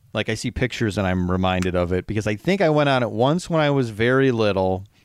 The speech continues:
maybe my first trip, and then never again. I think I went on it once. And even when I was older and we went, I did not want to go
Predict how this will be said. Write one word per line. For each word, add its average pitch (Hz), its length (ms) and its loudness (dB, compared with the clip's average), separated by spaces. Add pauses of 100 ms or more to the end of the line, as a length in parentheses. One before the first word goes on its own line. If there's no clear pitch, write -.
(120)
maybe 117 260 0
my 117 160 0
first 107 340 -2
trip, 104 340 0
and 104 160 -2
then 95 200 -2
never 104 360 2
again. 90 380 -4
I - 60 -10
think 107 180 -6
I 113 60 0
went 107 180 0
on 92 100 -4
it 78 80 -8
once. 95 720 -4 (1040)
And 117 120 -4
even 139 240 0
when 151 120 2
I 143 80 2
was 135 180 2
older 139 500 4
and 110 80 0
we 107 100 0
went, 98 640 -2 (180)
I 101 120 -2
did 95 320 -4
not 104 300 0
want 95 280 -2
to 104 100 -8
go 80 340 -4